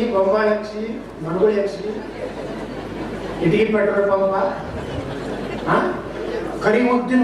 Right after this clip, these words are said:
ಮಸೂತಿ, ಹಸಿರು ಮುದ್ದಿನ ಮಸೂತಿ ಹಿಂಗಿತ್ತು.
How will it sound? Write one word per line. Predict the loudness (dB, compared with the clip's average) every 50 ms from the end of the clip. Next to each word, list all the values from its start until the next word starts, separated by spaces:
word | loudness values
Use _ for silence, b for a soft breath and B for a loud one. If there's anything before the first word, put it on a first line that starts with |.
| 4 4
ಮಸೂತಿ, | 2 0 0 -2 -2 -2 -2 0 0 0 0 -2 -4 -6 -6 -6 -4 -4 -4 -4 -2 -2 -2 -2 -2 0 0 0 0 0 0 0 0 0 0 0 0 0 0 0 0 0 0 -2 -2 -4 -4 -4 -4 -4 0 2
ಹಸಿರು | 2 4 4 4 4 6 6 4
ಮುದ್ದಿನ | 4 2 2 2 2 2 2 2
ಮಸೂತಿ | 2 2 2 2 4 6 6 6 6 4 2 2 -2 -4 -6 -6 -6 -6 -6 -6 -6 -6 -8 -8 -6 -2 2
ಹಿಂಗಿತ್ತು. | 4 4 4 4 4 2 0